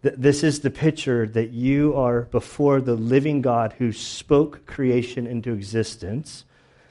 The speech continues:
In our immediate context, in verses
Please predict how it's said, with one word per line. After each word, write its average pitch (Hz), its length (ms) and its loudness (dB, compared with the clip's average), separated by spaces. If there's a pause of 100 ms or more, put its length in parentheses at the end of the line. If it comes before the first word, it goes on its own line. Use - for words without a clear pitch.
(140)
In 143 100 2
our 131 220 6
immediate 147 640 4
context, - 1120 -6 (2250)
in 127 140 2
verses 139 540 2